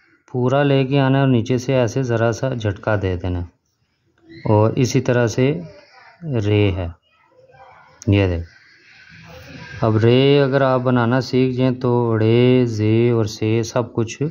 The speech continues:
इसी से ही आपका complete हो जाएगा। ये देखें,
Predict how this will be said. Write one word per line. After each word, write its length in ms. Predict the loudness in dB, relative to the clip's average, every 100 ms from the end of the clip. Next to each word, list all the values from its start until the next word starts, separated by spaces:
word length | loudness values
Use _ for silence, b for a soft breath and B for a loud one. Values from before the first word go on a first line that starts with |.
| B B B B B -2
इसी 240 | 2 2
से 180 | 2 2
ही 180 | 2 2
आपका 400 | 0 -2 -4 -4 -4 -18 _ _ _ _ -2
complete 540 | -2 0 2 2 2
हो 120 | -4
जाएगा। 380 | -4 -6 -8 -12 -18 -20 _ _ _ _ _ _ _ 0
ये 220 | 2 2
देखें, 340 | -2 -8 -12